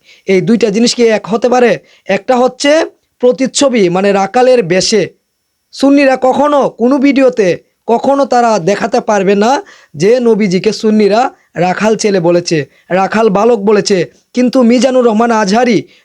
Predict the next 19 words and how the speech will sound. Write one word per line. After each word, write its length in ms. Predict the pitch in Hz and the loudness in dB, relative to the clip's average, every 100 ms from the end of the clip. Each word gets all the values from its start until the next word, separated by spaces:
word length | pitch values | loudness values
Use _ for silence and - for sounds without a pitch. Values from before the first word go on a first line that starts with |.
| 202 | -2
নবীজিকে 440 | 226 233 208 220 | 0 0 -2 -2
সরাসরি 680 | - 254 262 254 226 202 - _ _ | -2 0 0 0 0 0 -2 _ _
কাউবয়, 560 | 226 269 285 262 220 135 _ _ | 0 0 2 2 0 -2 _ _
কর্মচারী, 680 | 220 233 220 - 208 185 151 - _ | -2 0 0 -2 0 0 -2 -6 _
রাখাল 360 | 185 180 208 208 | -6 -4 -2 -2
ছেলে 240 | 202 185 | 0 -2
বলেছেন। 440 | 156 151 151 151 139 - _ _ _ _ _ _ _ - | -2 -2 -2 -6 -10 -16 _ _ _ _ _ _ _ -12
এখন 280 | 147 190 202 | -6 -2 0
ভাই 200 | 226 240 - _ - | 0 0 -6 _ -8
আপনাদের 500 | 190 190 190 202 240 240 _ _ 165 | -6 -2 0 0 0 -4 _ _ -4
মূল্যবান 420 | 190 214 202 196 | 0 2 2 0
মতামত 400 | 180 196 196 180 | -2 -2 -2 -2
আমি 160 | 175 185 | 0 -2
আশা 240 | 175 220 | -2 -2
করতেছি, 500 | 185 175 214 254 254 - _ | -4 -2 -2 -2 -2 -6 _
আপনারা 420 | 180 180 196 214 | -6 -2 -2 0
বলুন 380 | 190 190 180 147 - _ 185 | 0 2 0 -2 -10 _ -4
রাখালের 500 | 196 190 233 247 226 | -2 0 0 2 2
বেশে 460 | 208 196 262 226 | 0 0 0 0